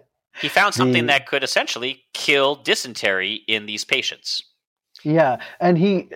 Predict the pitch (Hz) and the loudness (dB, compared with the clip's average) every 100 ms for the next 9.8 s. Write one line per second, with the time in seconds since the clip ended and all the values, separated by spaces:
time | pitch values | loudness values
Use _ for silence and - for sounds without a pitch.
0 | 120 _ 214 202 220 226 247 - 220 180 | -14 _ -2 2 2 2 -2 0 2 2
1 | - 165 147 160 165 190 143 160 - 147 | 2 2 4 2 2 0 2 0 2 2
2 | 135 123 120 123 127 117 110 113 - 127 | 4 2 2 2 2 0 -4 -12 -14 _
3 | - 139 156 190 - - - - 190 160 | 0 4 4 2 -2 -20 -20 0 4 4
4 | 165 139 175 175 240 220 190 170 - 151 | 4 4 4 2 -4 0 2 2 2 0
5 | 131 - 147 151 135 151 147 139 113 101 | 0 0 2 4 4 2 2 0 -2 0
6 | 135 165 156 170 190 180 185 - 131 127 | 2 4 4 4 4 4 2 0 0 2
7 | 135 135 170 160 147 - 131 127 127 - | 2 2 4 4 2 -2 -2 -2 -2 2
8 | 139 127 117 120 180 - - _ _ _ | 2 2 -2 -6 -10 -14 -20 _ _ _
9 | _ _ _ 139 139 135 131 | _ _ _ 4 6 6 4